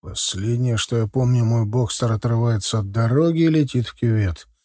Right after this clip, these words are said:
Крыши автомобиля нет, меня просто расплющит в лепёшку. Выжить при такой аварии невозможно. Почему я тогда это помню? Значит, я жив?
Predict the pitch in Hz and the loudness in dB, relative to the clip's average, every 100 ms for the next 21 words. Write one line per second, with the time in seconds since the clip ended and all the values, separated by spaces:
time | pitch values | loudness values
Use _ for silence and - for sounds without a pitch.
0 | _ _ _ - 107 110 98 - 95 - | _ _ _ -6 -2 0 -2 -4 -6 -4
1 | 104 101 101 107 98 104 147 - 120 117 | 0 0 2 0 2 2 2 2 2 2
2 | 104 - 107 98 - 98 95 - 107 107 | 0 -2 -2 -2 -2 -2 -2 -2 -2 -2
3 | - 98 - 104 101 98 90 - 90 78 | -2 -6 -4 -2 -2 -2 -2 -4 -8 -12
4 | _ _ - 82 80 123 160 170 143 82 | _ _ -8 -6 -2 0 2 2 0 -2
5 | - 98 107 117 104 139 131 127 143 139 | -2 -2 -2 -2 0 0 2 2 2 2
6 | 139 123 110 123 147 117 92 76 - - | 2 0 2 2 2 0 0 -2 -8 -10
7 | 85 - 107 101 101 92 95 90 82 110 | -6 -2 0 0 -2 -2 -4 -4 -4 0
8 | 120 120 120 - _ _ _ _ - 90 | 2 2 2 -2 _ _ _ _ -8 -2
9 | 98 92 - 92 85 85 110 160 - | 0 0 -4 -4 -6 -2 0 -2 -4